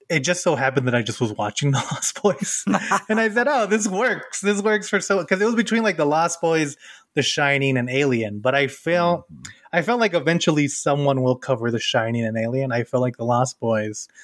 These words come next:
Speaker 1: will get lost in the mix, and so
Speaker 2: <laughs>
Speaker 1: I wanted to add it to the, to the lexicon of this, of this podcast.
Speaker 2: I love that you did it so early too.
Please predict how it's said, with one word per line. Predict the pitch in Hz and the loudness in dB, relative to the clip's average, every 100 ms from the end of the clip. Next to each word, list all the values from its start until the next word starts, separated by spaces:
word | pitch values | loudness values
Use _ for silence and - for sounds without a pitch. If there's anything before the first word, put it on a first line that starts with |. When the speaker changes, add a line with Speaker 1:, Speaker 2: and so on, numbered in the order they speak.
| - | -6
Speaker 1:
will | 185 190 | -2 0
get | 175 147 | 0 2
lost | 135 160 151 120 - - | 2 4 2 -2 -8 -4
in | 135 120 | -4 -2
the | 160 135 | -2 0
mix, | - - - - | -2 -4 -8 -2
and | 139 135 | 0 0
so | - 127 123 - - - - | 0 0 0 -4 -12 -14 -16
Speaker 2:
<laughs> | - _ _ _ - | -20 _ _ _ -2
Speaker 1:
I | 156 | 0
wanted | 147 165 165 170 | 2 2 2 0
to | 170 | 0
add | 135 139 | 2 2
it | 135 - | 0 -2
to | 151 | -2
the, | 120 117 110 110 - - | 2 2 0 -4 -12 -10
to | - 175 160 | -2 0 2
the | 143 127 117 - | 2 2 0 -4
lexicon | 147 - - - 113 107 | -4 -4 -6 -4 -4 -4
of | 107 107 | -6 -6
this, | 110 - 135 | -6 -4 -2
of | 117 | 0
this | 120 | -2
podcast. | - 123 - 120 98 - | -2 -4 -4 -6 -8 -4
Speaker 2:
I | 123 | -2
love | 120 139 147 | 0 0 0
that | 165 | 0
you | 143 | 2
did | 139 | 2
it | 131 | 0
so | - 139 | -2 0
early | 127 120 107 95 | 0 0 -2 -4
too. | 113 92 80 | -4 -4 -6